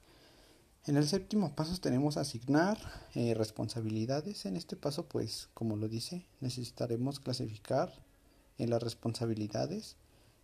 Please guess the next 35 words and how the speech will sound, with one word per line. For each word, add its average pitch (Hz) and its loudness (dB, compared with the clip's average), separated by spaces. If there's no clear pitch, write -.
y 170 2
ejecutarlo. 147 -2
Y, 143 0
pues, 120 -4
también, 113 -2
eh, 104 -2
saber 110 0
quién 131 2
es 123 0
responsable 120 -4
de 110 -8
qué 131 -6
y 165 -6
cuándo. - -6
En 120 4
el 120 4
octavo 156 0
paso - -6
sería 127 0
elegir 127 -2
indicadores 131 -2
de 120 -8
gestión. 131 -2
En 131 2
este 131 0
paso, 139 0
pues, 104 0
eh, 113 -2
vamos 127 2
a 113 2
utilizar 107 -2
variables 117 2
críticas - -4
del 113 -2
proceso 131 -4